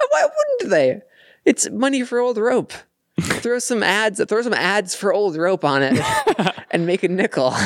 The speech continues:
Speaker 1: <laughs>
Speaker 2: And it never went to series. But that single premise, the idea that the Doctor ended up giving Sarah Jane K nine Mark three,
Speaker 1: Yeah.
Speaker 2: is important to the canon of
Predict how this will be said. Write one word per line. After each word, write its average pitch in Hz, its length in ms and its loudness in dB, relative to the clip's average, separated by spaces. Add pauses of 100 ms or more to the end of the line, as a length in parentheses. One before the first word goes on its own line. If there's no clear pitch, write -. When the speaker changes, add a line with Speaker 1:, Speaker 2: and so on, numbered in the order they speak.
(140)
Speaker 1:
<laughs> - 400 -8
Speaker 2:
And 156 140 0
it 151 80 2
never 170 220 2
went 202 120 0
to 202 60 2
series. 120 500 0 (600)
But 156 520 0 (380)
that 151 300 0
single 165 480 2
premise, - 440 0
the 131 160 2
idea 127 360 2
that 120 160 0
the 127 80 2
Doctor 123 480 2
ended 120 200 4
up 107 200 0
giving 110 520 2 (360)
Sarah 127 340 2
Jane 117 480 0 (180)
K 127 200 0
nine 117 240 2
Mark 117 260 2
three, 165 440 0 (100)
Speaker 1:
Yeah. 139 400 0
Speaker 2:
is 196 360 2 (240)
important 165 600 0
to 170 100 2
the 147 100 2
canon 151 520 2
of 127 340 -2